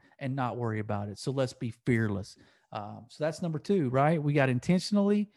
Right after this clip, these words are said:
we got fearlessly. Third one is selflessly. And man, is that a commodity, because we live in a world, speaking of sickness in society,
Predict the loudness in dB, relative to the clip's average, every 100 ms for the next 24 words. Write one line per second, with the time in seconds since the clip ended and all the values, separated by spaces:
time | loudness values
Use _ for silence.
0 | _ _ -6 -6 -6 -2 2 2 0 0
1 | -2 -2 _ _ _ -2 2 2 0 -2
2 | -4 -6 -8 -4 -4 -6 -6 -4 -6 -8
3 | -2 0 0 -6 _ _ _ _ _ _
4 | _ _ _ _ _ _ _ _ _ _
5 | -4 -2 0 0 0 0 -2 -2 -4 -6
6 | _ -6 -4 -2 -2 -2 -6 -8 -4 -4
7 | -2 -4 -2 -2 -4 -6 -4 -2 -2 -6
8 | -10 _ _ -8 -4 -2 -4 -6 -8 -6
9 | -6 -6 -8 -10 -12 -14 -14 -12 -12 -14